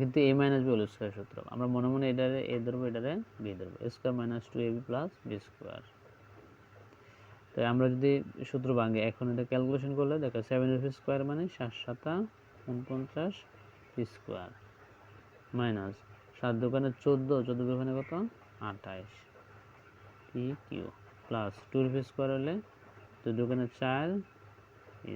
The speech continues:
স্কয়ার। ওকে, মানে টু, টুটা দুইবার গুণ, দুই দুগুণে চার। আবার কিউ যদি দুইবার গুণ হয়, তাহলে কিউ স্কয়ার।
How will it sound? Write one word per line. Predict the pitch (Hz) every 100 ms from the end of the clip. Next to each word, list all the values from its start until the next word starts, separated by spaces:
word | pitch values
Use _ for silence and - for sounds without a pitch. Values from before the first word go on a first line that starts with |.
| 98
স্কয়ার। | - - - -
ওকে, | - 170 - - - - - - -
মানে | 117 120 -
টু, | 147 147 151 147 127 123 -
টুটা | 156 151
দুইবার | 147 160 147
গুণ, | 147
দুই | 135
দুগুণে | 143 135 -
চার। | 113 107
আবার | 131 135
কিউ | 165 165
যদি | 165 151
দুইবার | 156 156
গুণ | 156 151
হয়, | 247 -
তাহলে | - 110 113
কিউ | 120 104 95
স্কয়ার। | - 113